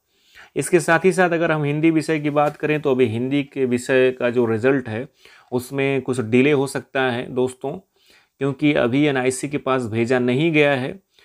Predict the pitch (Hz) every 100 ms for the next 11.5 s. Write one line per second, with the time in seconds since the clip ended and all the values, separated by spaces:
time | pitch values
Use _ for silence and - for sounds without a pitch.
0 | - _ - 110 117 117 113 113 - 156
1 | - 214 190 131 131 175 190 - 185 -
2 | - 131 131 160 165 160 151 139 135 127
3 | 139 139 131 113 135 131 120 123 139 143
4 | 131 127 139 120 120 113 - 127 117 117
5 | 117 117 113 113 107 104 139 131 95 127
6 | _ _ - - _ _ 113 113 127 127
7 | 160 156 143 131 - 156 147 151 147 135
8 | 139 127 123 127 123 120 143 160 135 127
9 | 127 135 123 - 123 113 107 - 110 107
10 | 110 107 120 123 113 110 107 104 113 110
11 | 139 170 113 117 175